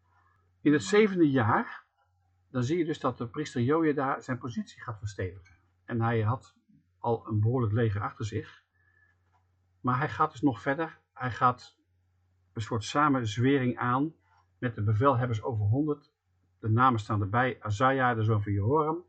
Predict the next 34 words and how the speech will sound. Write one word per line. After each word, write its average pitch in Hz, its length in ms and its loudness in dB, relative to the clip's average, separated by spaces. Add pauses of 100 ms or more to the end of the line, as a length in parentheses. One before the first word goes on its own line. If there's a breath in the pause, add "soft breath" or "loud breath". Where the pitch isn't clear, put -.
(420)
Ismaël, 139 420 -2
de 135 80 -2
zoon 120 220 0
van 107 100 0
Johanan, 123 540 0
Azaja, 113 440 -2
de 104 100 -2
zoon 101 180 0
van - 120 -14
Obed, 131 480 -6 (540)
Maaseja, 147 600 2
de 123 80 0
zoon 113 200 2
van 113 140 -4
Adaja, 117 520 0
en 110 160 -4
Elisafat, 120 840 -6
de 110 100 -6
zoon 110 200 -2
van 104 100 -2
Zichri. 107 500 -8 (480)
En - 80 -10
hij 135 80 -4
sluit 180 200 -2
een 147 60 -8
verbond 160 380 -6
met 104 140 -4
hen. 90 280 -12 (560)
En 127 120 -6
wat 131 120 -4
is - 140 -10
dat, 180 100 -14
een 160 80 -8
verbond? 151 560 -2